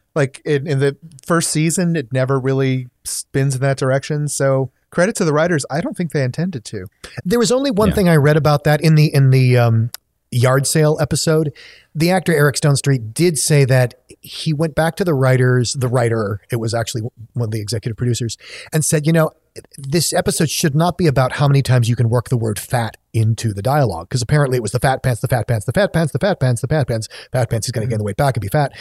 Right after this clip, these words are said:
Speaker 2: And he's like, "Can you just tone that back a little bit?" I don't know. I, I, I don't know how the episode actually turned out. I haven't seen that episode, but I think that's an interesting critique and certainly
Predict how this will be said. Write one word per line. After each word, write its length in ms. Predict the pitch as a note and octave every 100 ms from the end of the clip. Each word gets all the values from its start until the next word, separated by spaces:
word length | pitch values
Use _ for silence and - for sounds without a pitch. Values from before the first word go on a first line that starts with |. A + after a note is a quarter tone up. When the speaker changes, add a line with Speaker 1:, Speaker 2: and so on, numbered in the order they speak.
| - - -
Speaker 2:
And 160 | C#3+
he's 160 | C3+ C#3
like, 160 | C#3 C#3
"Can 140 | G3+
you 80 | A3
just 180 | G#3+ -
tone 220 | E3 C#3+
that 160 | B2
back 220 | - A2 G#2+
a 20 |
little 140 | F#2
bit?" 200 | F2 E2+ - - - - - - -
I 100 | B2+
don't 120 | F3
know. 140 | G#3+
I, 140 | A2 B2
I, 160 | - C3+ -
I 80 |
don't 160 | C#3+ D#3
know 100 | C#3+
how 140 | C3
the 100 | C3+
episode 300 | C3 B2 C3
actually 400 | A#2+ A#2 - A#2+
turned 260 | A2+ B2 A2+
out. 160 | A2 C3+
I 60 |
haven't 180 | B2 G#2+
seen 220 | - C3
that 160 | C#3+ D3+
episode, 360 | D3+ D3 F#3+
but 140 | E3+ D#3
I 100 | D3+
think 160 | G#3 G3
that's 180 | F3+
an 80 | D#3
interesting 560 | D3+ F#3 F3+ F3+ - D3+
critique 560 | - - - D#3+ B2+ -
and 180 | D#3
certainly 540 | C3+ A#3 C4+ G#3+ E3